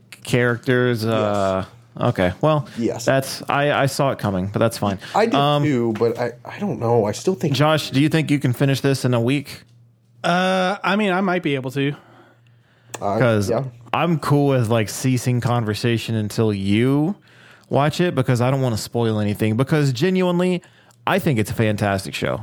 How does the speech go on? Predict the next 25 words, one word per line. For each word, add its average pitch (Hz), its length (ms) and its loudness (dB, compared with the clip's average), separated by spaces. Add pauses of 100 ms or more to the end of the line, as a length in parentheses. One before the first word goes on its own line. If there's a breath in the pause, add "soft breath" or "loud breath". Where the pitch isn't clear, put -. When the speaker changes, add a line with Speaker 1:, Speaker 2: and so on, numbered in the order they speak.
(120)
Speaker 1:
I 120 100 2
think 127 260 0
they're 110 100 2
doing 98 280 2
Speaker 2:
Oh, 95 100 -4
yeah. - 240 -8
Speaker 1:
great 113 340 4
work 110 280 0
with 123 180 0
it. 117 180 2
Like, 98 380 -2 (1300 soft breath)
I've 143 300 2
seen 156 340 0
some 123 380 0
really 131 320 2
cool 127 320 0
shit 131 380 -2
that 117 100 2
I 107 160 2
didn't 123 220 0
know 120 180 2
I 117 140 0
wanted 110 360 0
to 123 80 2
see. 135 460 -2